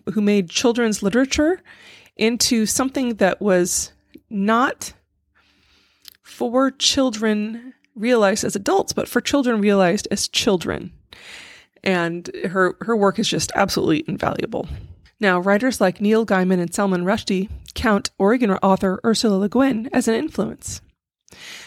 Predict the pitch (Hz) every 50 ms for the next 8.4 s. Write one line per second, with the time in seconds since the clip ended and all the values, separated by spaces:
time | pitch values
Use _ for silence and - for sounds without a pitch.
0 | - _ _ _ _ _ _ _ - - 269 240 214 196 220 202 196 202 190 -
1 | - 277 269 196 233 220 - 220 202 220 190 185 - 233 233 202 226 240 - -
2 | 233 208 202 208 220 240 226 202 185 196 214 277 - - - - - - _ _
3 | _ _ _ _ - 208 208 196 185 202 220 - - 196 170 165 - 180 - -
4 | 170 170 165 - - 226 233 - - 226 214 - - - 269 269 - - 196 -
5 | - 208 208 202 190 180 - - 202 185 175 165 - - 277 269 - 175 175 220
6 | - - - - - 180 160 202 233 - - - - - - - - - - -
7 | - 262 226 240 - - - 240 240 269 277 - - - - _ _ - 220 202
8 | 202 180 165 - - 214 - -